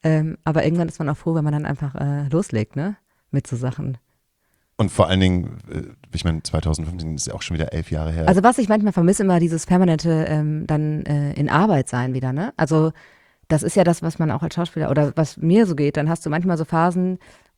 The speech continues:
Speaker 1: wo länger da nichts kommt und ich bin trotzdem entspannt, weil ich weiß, es ergeben sich immer Sachen und dann freue ich mich, weil es so spontan kommt. Ähm, aber ich mag's auch total, in der Arbeit zu sein und manchmal ist es dann ja so, dann kommt Arbeit und dann bist du hundertprozentig drin und dann ist super viel auf einmal zu tun.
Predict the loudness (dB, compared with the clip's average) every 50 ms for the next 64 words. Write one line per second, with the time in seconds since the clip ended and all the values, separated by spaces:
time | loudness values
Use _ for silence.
0 | _ _ _ _ _ _ -2 2 4 4 6 6 6 6 4 4 4 4 6 4
1 | 4 4 2 -2 -2 -2 0 0 0 -4 -6 -12 -18 _ _ _ _ _ _ _
2 | _ -2 -2 -2 -2 -2 -2 -2 -2 -2 -2 -2 -2 -4 -8 -6 -2 -2 0 0
3 | 0 0 0 0 -2 -4 -4 -6 -10 -6 -4 0 2 2 2 2 -2 -6 -6 -2
4 | 2 2 2 4 2 2 0 0 0 -2 -2 -4 -10 _ _ -2 0 2 0 0
5 | 2 2 2 2 2 2 0 -2 -2 -4 -10 -14 -4 0 2 2 2 2 -2 -2
6 | -2 -2 0 2 2 0 0 0 0 -2 -2 -2 -2 -6 -12 -20 -20 -20 -20 -20
7 | -20 _ _ -2 2 4 4 4 2 2 0 -4 -6 -10 -12 _ _ _ 4 4
8 | 4 6 6 6 4 4 2 -2 -2 -2 -2 -2 0 0 2 4 4 6 6 6
9 | 6 6 4 4 2 0 -2 -4 -4 -2 0 0 0 0 0 0 0 -2 -2 -2
10 | -6 -6 -6 -4 -4 -4 -4 -4 -4 -4 -4 -4 -2 -2 -2 -2 -2 -2 -2 -2
11 | -2 -2 -4 -4 -4 -2 -2 -2 -4 -4 -2 -2 2 6 6 6 6 6 4 -2
12 | -6 -4 -4 -4 -2 -4 -4 -2 0 0 0 0 -2 -2 0 0 0 0 0 -2
13 | -4 -6 -6 -10 -16 -20 -20 -20 -16 _ -2 0 0 2 2 2 2 2 2 0
14 | 2 0 0 0 0 -2 -2 -6 -4 0 0 2 2 2 0